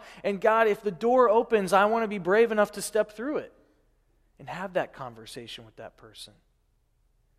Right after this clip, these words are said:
That's the kind of prayer life, if we can, I, I think it really can change us, change the way we see our day, not just as something to get through. <laughs> Get through this day, put the kids to bed, and veg out on some T V.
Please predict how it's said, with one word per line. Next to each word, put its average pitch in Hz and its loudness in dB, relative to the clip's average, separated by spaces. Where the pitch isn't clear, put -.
That's 196 -8
the 208 -8
kind 196 -6
of - -10
prayer 185 -2
life, 143 -4
if 143 -16
we 156 -10
can, 151 -12
I, 160 -8
I 175 -4
think 220 -8
it 165 -4
really 196 -2
can 160 -14
change 190 -10
us, - -14
change 220 -6
the 208 -2
way 196 4
we 180 -4
see 185 -6
our 165 2
day, 180 0
not 170 2
just 180 -10
as 165 -6
something 190 -6
to 147 -10
get 135 -6
through. 180 -2
<laughs> - -20
Get 262 -4
through 240 -8
this 156 -8
day, 233 2
put 196 -8
the 135 -12
kids 214 -6
to 160 -6
bed, 190 0
and 139 -8
veg 185 -4
out 214 0
on 214 -2
some 226 -10
T 160 -8
V. 123 -14